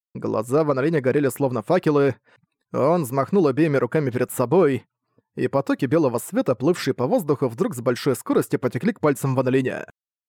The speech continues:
Когда его пальцы встретились с потоками света, разложенные вокруг камни начали издавать трескающие звуки.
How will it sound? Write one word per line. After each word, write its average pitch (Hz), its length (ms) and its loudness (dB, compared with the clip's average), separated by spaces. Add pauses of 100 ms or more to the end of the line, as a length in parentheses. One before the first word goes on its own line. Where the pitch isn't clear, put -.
(320)
Когда 117 300 2
его 170 200 4
пальцы 180 360 0
встретились 139 460 0
с - 40 -16
потоками 131 400 -2
света, 135 600 0 (280)
разложенные 127 640 0
вокруг - 320 -2
камни 180 260 0
начали 135 300 0
издавать 123 340 0
трескающие 139 540 -2
звуки. 120 560 -2